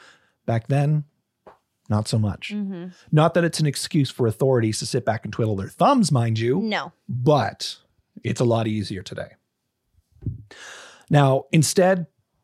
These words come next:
Speaker 1: what they did, like I said, just recommend she stay away from the sites and left her and her family to get on with their own way. Now, Amanda, rightfully so, was a total wreck.
Speaker 2: Mm-hmm.
Speaker 1: Everyone she knew was talking about the picture,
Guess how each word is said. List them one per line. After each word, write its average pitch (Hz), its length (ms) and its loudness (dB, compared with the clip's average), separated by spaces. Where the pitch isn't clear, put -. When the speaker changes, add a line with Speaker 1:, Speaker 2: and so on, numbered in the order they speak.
Speaker 1:
what 156 160 4
they 151 80 4
did, 147 340 0
like 135 140 2
I 135 80 2
said, 135 360 0
just 117 180 -4
recommend 131 420 0
she 123 60 -4
stay 120 180 -2
away 117 200 2
from 113 120 -4
the 113 100 -2
sites 117 460 0
and 131 180 2
left 123 300 0
her 117 180 0
and 120 80 -2
her 117 80 -4
family 104 400 -4
to 110 100 -10
get 107 140 -6
on 92 160 -4
with 107 120 -8
their 107 160 -8
own 92 120 -8
way. - 200 -14
Now, 117 180 6
Amanda, 160 600 4
rightfully 120 460 0
so, 131 300 0
was 113 180 0
a 101 60 -2
total 98 340 -4
wreck. - 320 -12
Speaker 2:
Mm-hmm. 196 440 -4
Speaker 1:
Everyone 196 400 4
she 175 160 2
knew 127 180 4
was 117 180 -2
talking 135 360 2
about 143 160 0
the 139 80 -6
picture, 107 520 -6